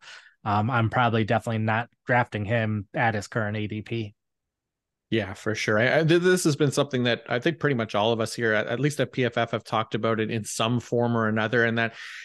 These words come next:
Speaker 2: that is the con-, it's the concern for E T N's usage and, and with Bigsby on the team and his two-day dra-, um, or day two draft capital, and, um, th-, this did give us at least a taste of, of that, uh, you know, and again, on a smaller scale, but can, kinda confirms the priors a little bit here that E T N just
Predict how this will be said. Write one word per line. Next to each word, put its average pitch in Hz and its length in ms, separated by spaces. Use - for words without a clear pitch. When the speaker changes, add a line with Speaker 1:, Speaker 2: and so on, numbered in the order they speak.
Speaker 2:
that 151 120
is 170 140
the 170 100
con-, 160 200
it's 151 180
the 160 80
concern 165 420
for 147 160
E 151 120
T 143 200
N's 139 220
usage 135 460
and, 120 160
and 120 320
with 143 440
Bigsby 135 480
on 127 120
the 123 80
team 127 400
and 113 100
his 123 240
two-day 127 360
dra-, 117 240
um, 113 280
or 110 220
day 127 140
two 131 260
draft 120 400
capital, 120 640
and, 104 180
um, 113 440
th-, 139 220
this 139 380
did 143 260
give 151 200
us 151 160
at 147 80
least 156 260
a 151 60
taste 160 400
of, 117 100
of 113 240
that, 104 240
uh, - 200
you 151 200
know, 120 140
and 127 80
again, 135 260
on 110 140
a 120 60
smaller 131 420
scale, 131 380
but 123 300
can, 123 140
kinda 147 260
confirms 131 520
the 120 100
priors 120 440
a 117 40
little 120 240
bit 113 160
here 123 240
that 113 160
E 120 120
T 117 200
N 117 160
just 113 320